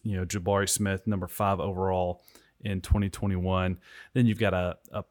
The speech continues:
point guard that's a Division One, mid-major plus level kid in Miles Rice, probably could even be a, like, a low, high major fringe kind of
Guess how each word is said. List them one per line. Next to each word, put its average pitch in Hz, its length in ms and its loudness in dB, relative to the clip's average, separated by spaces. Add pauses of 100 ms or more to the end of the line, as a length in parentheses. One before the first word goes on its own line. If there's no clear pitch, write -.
(220)
point 139 320 4
guard 98 320 2
that's 104 200 0
a 101 60 2
Division 95 600 -2
One, 95 400 0
mid-major 104 420 2
plus - 540 0
level 95 480 0 (240)
kid 98 320 -2
in 95 80 -2
Miles 95 380 0
Rice, 95 500 0 (640)
probably 104 800 0 (320)
could 156 260 4
even 104 320 4
be 101 200 0
a, 92 60 -2 (160)
like, 95 240 -6
a 95 60 -4
low, 101 640 0 (380)
high 101 320 0
major 98 420 0
fringe 104 460 -2
kind 95 180 -2
of 90 80 -6